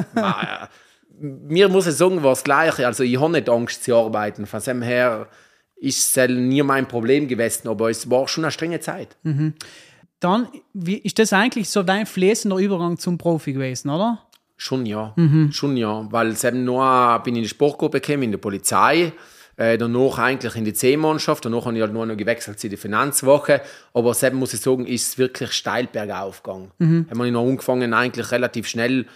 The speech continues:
Speaker 2: dann die fis-Rennen zu gewinnen und den Europacup zu fahren.
Speaker 1: Das war zwei zwei, zwei drei oder so?
Speaker 2: Ja,
Speaker 1: Zwei eins?
Speaker 2: zwei drei, zwei vier.
Speaker 1: Aha.
Speaker 2: Zwei drei, zwei vier, ja.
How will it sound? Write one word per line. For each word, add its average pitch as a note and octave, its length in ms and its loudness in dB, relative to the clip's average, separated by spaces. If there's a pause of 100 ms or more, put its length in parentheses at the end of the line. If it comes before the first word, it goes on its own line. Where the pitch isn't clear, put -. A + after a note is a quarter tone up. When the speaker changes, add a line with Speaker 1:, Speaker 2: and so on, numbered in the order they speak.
(140)
Speaker 2:
dann B2 160 -2
die A#2 80 -4
fis-Rennen C3 540 -2
zu C3 120 -6
gewinnen A#2+ 380 -2
und G#2+ 160 -4
den G#2 80 -6
Europacup G#2+ 460 -8
zu - 120 -18
fahren. G2+ 360 -12 (120)
Speaker 1:
Das E3 200 -6
war F3+ 200 4
zwei E3+ 320 0
zwei, G3 580 0
zwei E3 200 -4
drei D#3 320 2
oder E3+ 120 0
so? C#3+ 320 -4 (260)
Speaker 2:
Ja, C#3 220 4
Speaker 1:
Zwei D3+ 420 6
eins? - 200 0
Speaker 2:
zwei C3 260 6
drei, C3 320 4
zwei C3+ 220 0
vier. B2+ 600 0
Speaker 1:
Aha. D3+ 320 0
Speaker 2:
Zwei A2+ 120 -6
drei, G#2+ 200 -2
zwei A2 160 -10
vier, G#2+ 280 -10
ja. G2+ 220 -8